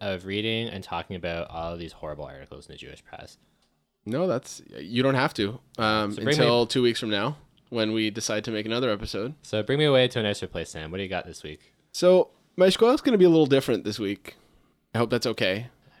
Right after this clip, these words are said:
Speaker 1: I think it's okay.
Speaker 2: I'm staying within the form, but I'm, let's say that I'm not sure about who I'm giving the Shkoyach to and what I'm giving the Shkoyach to until we finish the segment.
Speaker 1: Uh, it piqued my interest.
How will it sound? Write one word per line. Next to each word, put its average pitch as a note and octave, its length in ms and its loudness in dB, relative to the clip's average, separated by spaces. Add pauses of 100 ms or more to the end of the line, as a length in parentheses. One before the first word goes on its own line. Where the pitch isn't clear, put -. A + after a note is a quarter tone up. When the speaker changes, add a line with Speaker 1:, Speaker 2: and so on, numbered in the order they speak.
Speaker 1:
I - 60 -20
think - 220 -14
it's - 140 -16
okay. - 320 -20
Speaker 2:
I'm B2+ 140 -2
staying D3+ 280 4
within D3 200 2
the B2+ 80 0
form, A#2 560 0
but A2+ 160 4
I'm, G#2+ 440 -2 (480)
let's G#3 180 2
say F#3 180 4
that D#3 280 4
I'm C3 220 4
not C3+ 220 6
sure C3+ 220 2
about B2 200 4
who C3+ 160 4
I'm A#2+ 100 4
giving A#2 220 0
the A2+ 60 0
Shkoyach G#2+ 320 -2
to A2 260 0
and A#2 240 -2
what A#2+ 180 2
I'm A2+ 120 0
giving G#2+ 200 -4
the G#2+ 60 -4
Shkoyach G2+ 300 -4
to G#2 260 -2
until C#3+ 180 2
we B2+ 100 6
finish A2 220 -2
the G#2 80 -8
segment. F2+ 380 -6 (280)
Speaker 1:
Uh, E2+ 120 -10
it G2 120 -12
piqued - 180 -12
my G2 120 -10
interest. G2 400 -10